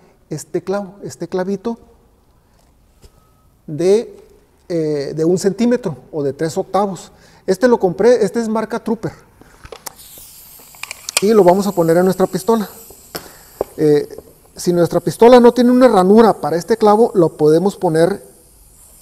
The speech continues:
en la ranura anterior. Entonces, ahora lo que vamos a hacer es presionar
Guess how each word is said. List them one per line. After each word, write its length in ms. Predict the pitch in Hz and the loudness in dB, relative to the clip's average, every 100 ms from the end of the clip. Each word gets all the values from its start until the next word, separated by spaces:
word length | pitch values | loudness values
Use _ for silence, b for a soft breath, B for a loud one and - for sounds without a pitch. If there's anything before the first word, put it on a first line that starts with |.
| - _ - | -20 _ -6
en 220 | 185 208 160 | -4 -4 -8
la 120 | 175 147 | -8 -6
ranura 460 | 139 139 156 170 165 - - 160 | -8 -4 -2 -2 -6 -18 -16 -14
anterior. 360 | 151 165 196 - - - - - - - - - - - - - - - - b b b b b b b | -8 -4 -4 -8 -20 -20 -20 -20 -20 -20 -20 -20 -20 -20 -20 -20 -10 -8 -8 b b b b b b b
Entonces, 440 | 180 226 220 262 247 | 0 4 4 2 2
ahora 240 | 180 208 269 | 6 8 8
lo 140 | 254 | 6
que 80 | 208 | 4
vamos 260 | 208 262 | 4 2
a 40 | 262 | 0
hacer 300 | 240 208 - - - _ _ _ _ _ _ _ - | 2 2 0 -10 -20 _ _ _ _ _ _ _ -6
es 160 | 170 | -4
presionar 600 | - 220 196 175 185 220 | 2 2 2 2 2 0